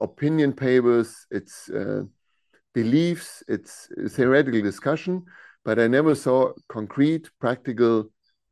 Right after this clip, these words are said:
applications there. And yes, this group has spread a lot because they did a lot of marketing in, in, in this area. <laughs>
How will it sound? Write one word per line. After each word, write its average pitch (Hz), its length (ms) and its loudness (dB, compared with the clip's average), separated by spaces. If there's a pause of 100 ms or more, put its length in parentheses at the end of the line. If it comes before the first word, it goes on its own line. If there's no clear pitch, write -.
(240)
applications 104 600 -4
there. - 280 -10 (1080)
And 110 140 -2
yes, 151 540 2
this 117 180 -2
group 156 400 2
has - 380 -4 (920)
spread 135 440 2
a 101 120 -2
lot 143 340 0 (120)
because - 640 -6
they 113 120 -2
did 117 180 0
a 110 80 -4
lot 113 180 2
of 113 120 0
marketing 107 560 -4
in, 104 180 -6
in, 104 160 -8
in 107 120 -4
this 104 160 -4
area. 92 360 -4 (260)
<laughs> 160 100 0